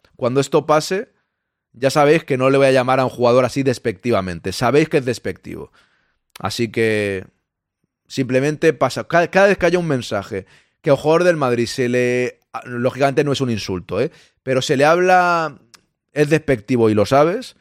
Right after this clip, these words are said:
yo no lo voy a leer. Y ni siquiera voy a comentar nada. Voy a seguir adelante, ¿vale? Voy, venga, fuera. Si pone bien el nombre, yo leo tu mensaje perfectamente.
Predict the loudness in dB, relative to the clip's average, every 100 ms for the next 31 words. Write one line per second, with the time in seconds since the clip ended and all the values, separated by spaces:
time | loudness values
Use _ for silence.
0 | _ _ _ _ -20 -2 2 4 2 -4
1 | -2 4 4 4 2 -2 -4 -8 _ -4
2 | -2 0 2 4 4 4 0 0 -2 -2
3 | -6 -6 -8 _ -4 2 2 2 2 2
4 | 2 0 -6 -12 -16 -18 _ _ _ _
5 | 0 0 -2 -8 _ -2 2 2 0 _
6 | -10 -6 -6 -2 -2 -2 -6 _ _ _
7 | _ _ _ _ _ -14 -4 0 2 2
8 | 2 0 0 -2 -2 -2 -4 -10 -4 2
9 | 2 2 0 -2 -4 -2 -4 -6 -8 -10
10 | -12 -18